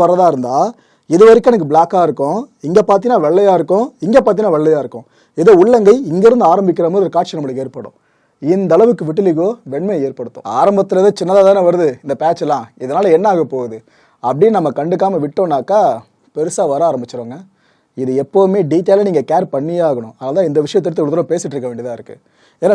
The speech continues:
நிறைய பேர் அலட்சியமா விட்டுருவாங்க, "இதுக்கெல்லாம் என்ன நம்ம ட்ரீட்மெண்ட் பார்த்துக்கிட்டு, அதெல்லாம் தேவையில்ல, சின்ன சின்ன பொட்டு மாதிரி தானே இருக்குன்ட்டு." ஆனா நாள்பட நாள்பட அப்படியே உடம்பு முழுக்கவும் இந்த வெள்ளை பெருசா மாறிட்டே இருக்கும். இந்த ரேர் ஸ்கின் டிஸார்டர்ல பாதிக்கப்படுறாங்கல்ல, அவங்கள ஒரு சில கேசஸ் எடுத்துக்கிட்டீங்கன்னா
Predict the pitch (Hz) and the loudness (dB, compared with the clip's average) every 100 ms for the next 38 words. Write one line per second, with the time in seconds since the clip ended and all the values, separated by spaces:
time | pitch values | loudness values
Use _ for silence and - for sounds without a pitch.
0 | 160 196 202 240 202 233 233 233 220 160 | 2 4 4 4 4 2 0 -2 0 -2
1 | 214 170 110 _ _ _ - _ 143 147 | -4 -6 -8 _ _ _ -20 _ -10 -4
2 | 185 196 190 185 151 180 180 143 151 147 | 0 0 0 -4 -4 -6 -6 -6 -6 -6
3 | 123 120 - 135 165 160 165 147 107 - | -8 -12 -10 -8 -8 -6 -4 -6 -8 -16
4 | _ _ - 185 185 170 175 175 214 170 | _ _ -6 -4 -4 -4 -4 -2 -2 -2
5 | 170 147 131 135 113 - _ _ _ 127 | -4 -6 -8 -12 -14 -20 _ _ _ 0
6 | 143 131 214 - 165 165 170 185 165 175 | 0 2 0 0 0 0 2 2 2 2
7 | 147 180 220 160 156 143 147 139 117 _ | 0 0 -2 -2 -4 -4 -4 -4 -10 _
8 | _ 135 123 135 180 160 175 196 151 156 | _ -12 -8 0 2 2 0 -4 -12 -10
9 | 190 135 139 135 131 - - - 135 123 | -8 -8 -10 -10 -14 -14 -20 -10 -6 -2
10 | 135 208 226 - 214 214 160 196 185 160 | 2 2 2 -2 -2 0 0 2 2 0
11 | 139 185 175 143 127 131 135 160 101 _ | 0 0 0 -2 -6 -6 -4 -4 -6 _
12 | _ _ - 180 233 208 226 165 339 - | _ _ 0 2 2 2 2 2 2 2
13 | 247 - 226 208 170 156 151 139 127 113 | 0 4 2 2 -4 -4 -6 -8 -10 -8